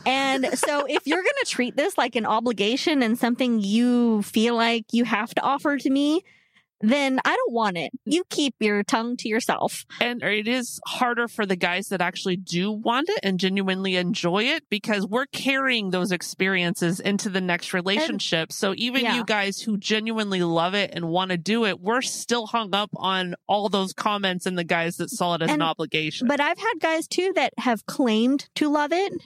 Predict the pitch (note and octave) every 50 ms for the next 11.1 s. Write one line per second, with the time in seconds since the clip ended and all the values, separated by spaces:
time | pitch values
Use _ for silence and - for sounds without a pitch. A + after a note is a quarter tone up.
0 | - - A#3 A#3+ B3 B3+ C4+ C4 - - C#4+ A#3+ D4 D4+ E4 F#4+ G4+ - - D4
1 | D#4 E4+ - F4 F4+ F4+ - C#4+ B3 A3 C4 B3+ C4 C4+ C4+ C4+ C4 B3 B3+ C4
2 | D4 - - C4 - - B3+ B3 A#3+ - A3 G#3 C4+ F4+ G4+ - - - A3+ A3
3 | B3+ C4 D4 - - - C4 A#3+ B3+ A#3 A3+ A3+ A#3+ A#3+ - G#3+ F#3+ F3+ F3 F3
4 | F#3 B3 E4 D4+ F#3 A3+ - - - - F3 - F3 F#3+ C#4+ E4 F#3 - - -
5 | - - _ _ _ _ - - E3+ D#3+ C#3+ C#3+ E3+ - - A#3+ B3 B3+ A#3 G#3+
6 | G#3 G3 F#3 - F3 E3 E3+ E3+ D#3+ - D#3+ D#3+ - - - B3+ C4+ C4+ C#4 C#4
7 | C#4 C#4 C4+ B3+ A3 - - C4+ A#3+ C4 D#4 D#4 D#4 - - A#3+ B3+ B3+ B3 A#3
8 | A3+ G3 - - A#3 A3+ A#3 A#3 A#3 B3 - A#3 B3 A#3+ - - A3+ A3+ - -
9 | B3 A3+ A#3 - A#3 A#3 - - G3+ F#3+ G3+ A3 G#3+ - E3 - F#3 G3+ - -
10 | F#3+ F3 F#3 G3+ A3 _ _ _ _ _ _ _ - - F#3+ G#3 G3+ G3+ G3+ G3
11 | F3+